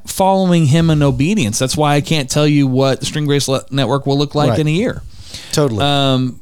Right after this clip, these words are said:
Speaker 1: and so I think that that's the key to that. So, yeah,
Speaker 2: I agree.
Speaker 1: absolutely.
Speaker 2: Now, here's, we're gonna get into this in more detail, and we're probably gonna bump to a second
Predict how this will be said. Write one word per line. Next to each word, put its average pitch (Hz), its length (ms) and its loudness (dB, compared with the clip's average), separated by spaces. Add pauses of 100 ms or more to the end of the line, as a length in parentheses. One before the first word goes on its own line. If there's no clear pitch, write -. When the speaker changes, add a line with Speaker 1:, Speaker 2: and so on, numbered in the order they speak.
(160)
Speaker 1:
and 147 160 0
so 165 140 0
I 151 80 2
think 165 240 -2
that 139 160 -2
that's 135 240 -2
the - 80 -4
key 131 220 -2
to 113 100 -2
that. 87 280 -6
So, - 120 -6
yeah, 120 240 0
Speaker 2:
I 135 60 0
agree. 156 160 2
Speaker 1:
absolutely. 117 360 0 (380)
Speaker 2:
Now, 151 340 0 (560)
here's, 151 480 0 (1080)
we're 135 180 0
gonna 175 200 2
get 175 200 0
into 160 220 0
this 147 280 0
in 131 100 0
more 131 220 2
detail, 147 520 2
and 123 180 -2
we're 160 80 0
probably 151 260 0
gonna 127 140 0
bump 113 280 -2
to 120 120 -2
a 107 40 -2
second 101 400 -4